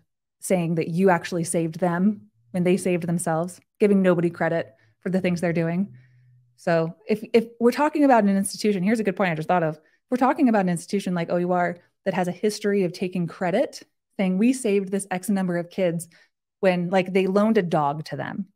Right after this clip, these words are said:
or, um, "We saved these kids, but what we actually did was just move them from the orphanage that they were in to our orphanage,"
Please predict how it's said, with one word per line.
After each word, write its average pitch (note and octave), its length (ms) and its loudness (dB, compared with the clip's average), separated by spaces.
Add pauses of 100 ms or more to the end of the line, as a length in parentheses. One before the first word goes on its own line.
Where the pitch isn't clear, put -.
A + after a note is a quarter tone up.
(220)
or, F3 520 2 (180)
um, E3 380 -4 (320)
"We F#3+ 240 -2
saved F#3+ 340 -2
these F#3+ 180 -2
kids, F#3 280 -4
but F3+ 140 -2
what F3+ 120 -2
we F#3 100 0
actually F3 320 -4
did E3+ 200 -2
was E3 100 -2
just E3+ 140 -6
move E3+ 180 -2
them E3+ 180 -2
from E3 360 -4 (640)
the - 100 2
orphanage F3 460 0
that E3 120 -6
they E3 140 4
were D#3+ 100 2
in D#3+ 220 -2
to - 100 -8
our E3+ 180 0
orphanage," - 680 -8